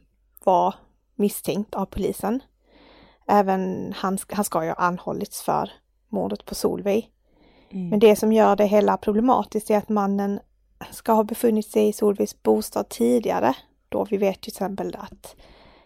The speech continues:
Speaker 1: hon har anmält honom innan för att han inte lämnade bostaden vid i alla fall ett tillfälle. Och det gör det hela lite komplicerat för att hans D N A finns alltså redan på platsen sedan tidigare. Så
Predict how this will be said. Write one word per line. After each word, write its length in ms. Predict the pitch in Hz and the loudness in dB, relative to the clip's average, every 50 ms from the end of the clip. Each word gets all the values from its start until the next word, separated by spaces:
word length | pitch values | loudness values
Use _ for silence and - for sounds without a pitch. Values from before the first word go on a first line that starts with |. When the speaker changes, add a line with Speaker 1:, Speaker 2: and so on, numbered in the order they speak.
| _ _ - | _ _ -8
Speaker 1:
hon 200 | - 208 196 202 | -4 -2 0 2
har 80 | 196 | 2
anmält 320 | 190 190 190 190 185 - - | 2 2 2 0 -4 -4 -4
honom 240 | - 190 190 190 | -4 -4 -2 -2
innan 260 | 190 185 185 196 196 190 | -2 -2 -4 -4 -6 -6
för 100 | - 196 | -8 -8
att 80 | - | -4
han 120 | - 190 190 | -4 -2 -2
inte 360 | 196 190 _ - 202 - - - | -2 -4 _ -6 -8 -8 -8 -6
lämnade 400 | - 220 202 196 190 196 202 208 | -4 -2 0 0 0 0 -2 -2
bostaden 480 | 202 220 226 226 - - 247 220 226 220 | 0 0 0 0 0 -2 -2 0 0 2
vid 140 | 226 226 220 | 2 2 4
i 60 | 220 | 4
alla 120 | 214 208 | 4 4
fall 160 | 208 - - - | 4 2 2 0
ett 180 | - - - | 0 -2 -4
tillfälle. 440 | - 240 226 214 - - - - - - - _ _ _ _ - | -4 -2 -2 -2 -4 -10 -12 -12 -12 -14 -16 _ _ _ _ -4
Och 100 | 254 220 | 0 4
det 120 | 240 226 | 6 8
gör 180 | 233 226 214 214 | 8 8 6 6
det 80 | 226 | 4
hela 220 | 220 240 233 220 208 | 2 2 4 4 4
lite 220 | 208 208 - 214 | 2 0 -2 -2
komplicerat 760 | - - 208 196 - 226 - - 247 220 208 - - - - | -4 -2 -2 -2 -2 -2 0 2 2 2 2 0 -2 -4 -6
för 120 | - - 202 | -4 -4 -4
att 140 | 202 - - | -4 -4 -4
hans 260 | - 196 202 - - | -4 -4 -4 -6 -4
D 100 | - 208 | -2 0
N 200 | 208 214 226 240 | 0 2 2 0
A 160 | 214 190 208 | 0 0 -2
finns 460 | - - - 226 190 190 202 214 - | -4 -4 -4 -4 -2 -2 -4 -6 -6
alltså 260 | - 226 233 - - | -8 -8 -8 -6 -4
redan 340 | 277 269 247 233 - - 226 | -2 -2 -2 -2 -2 -6 -6
på 280 | - - - - - - | -8 -6 -4 -4 -4 -4
platsen 520 | - - 202 - - - - - 214 202 | -4 -4 -6 -6 -6 -12 -8 -8 -8 -8
sedan 220 | - - 202 196 - | -6 -6 -8 -8 -4
tidigare. 560 | - 220 214 208 220 - 165 156 170 226 - - - _ _ _ _ _ _ _ _ _ _ _ _ _ _ _ _ _ _ _ _ _ _ _ _ _ | 0 2 2 2 0 -2 -2 -2 -2 -4 -6 -8 -16 _ _ _ _ _ _ _ _ _ _ _ _ _ _ _ _ _ _ _ _ _ _ _ _ _
Så 540 | - - - 214 208 202 202 202 202 202 - | -10 -2 0 2 2 2 2 2 0 -2 -4